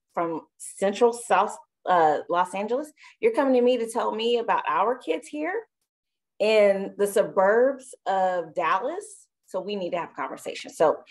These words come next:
it was very important. Um, his name was Doctor Land, love him to death. Uh, Doctor Land was like, "We need to do something." So he gave me the data.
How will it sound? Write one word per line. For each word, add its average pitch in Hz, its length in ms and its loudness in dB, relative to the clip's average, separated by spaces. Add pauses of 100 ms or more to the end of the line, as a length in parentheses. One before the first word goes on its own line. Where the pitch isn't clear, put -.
(300)
it 240 60 10
was 269 160 8
very 220 280 10
important. 190 640 4
Um, 165 300 4
his 190 140 -2
name 180 120 0
was 180 80 -4
Doctor 175 300 0
Land, 160 380 -2
love 160 200 -2
him 190 140 -8
to 170 60 -14
death. 160 260 0 (580)
Uh, 185 220 2
Doctor 196 300 0
Land 190 280 -4
was 170 120 -12
like, - 160 -12
"We 180 80 -8
need 175 180 -6
to 156 80 -12
do 165 140 -6
something." - 580 -12
So 156 480 0 (800)
he 220 100 -4
gave 220 260 8
me 220 140 8
the 196 100 4
data. 254 640 8